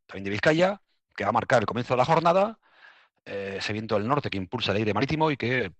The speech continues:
provoca que tengamos ese, ese sirimiri durante esa primera parte de la jornada. Esperamos que hacia el mediodía, poco a poco, la situación se vaya estabilizando. Eh, seguiremos con nubes, pero ya con menos lloviznas. Y luego, de nuevo, en la última parte del día, ya por la noche, otra vez aparecerá el ambiente gris,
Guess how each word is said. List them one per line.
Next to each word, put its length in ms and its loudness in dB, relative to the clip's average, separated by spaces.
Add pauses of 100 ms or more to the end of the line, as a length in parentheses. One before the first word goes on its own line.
(100)
provoca 260 -6
que 80 -8
tengamos 300 -6
ese, 280 -6
ese 140 -2
sirimiri 340 2
durante 540 -2
esa 140 0
primera 160 0
parte 200 2
de 40 6
la 60 6
jornada. 460 6 (560)
Esperamos 380 0
que 60 4
hacia 100 2
el 60 2
mediodía, 380 4
poco 280 -4
a 60 4
poco, 240 -2
la 60 -4
situación 460 -10 (300)
se 140 -8
vaya 120 2
estabilizando. 720 2 (580)
Eh, 120 -8
seguiremos 300 -4
con 160 -2
nubes, 240 4
pero 160 -2
ya 80 0
con 100 -2
menos 160 -2
lloviznas. 640 0 (580)
Y 100 4
luego, 180 6
de 60 6
nuevo, 200 4
en 60 4
la 80 8
última 240 2
parte 200 2
del 80 -2
día, 160 0
ya 80 0
por 120 -2
la 60 6
noche, 260 0
otra 200 0
vez 160 0
aparecerá 840 -2
el 100 -16
ambiente 320 0
gris, 420 4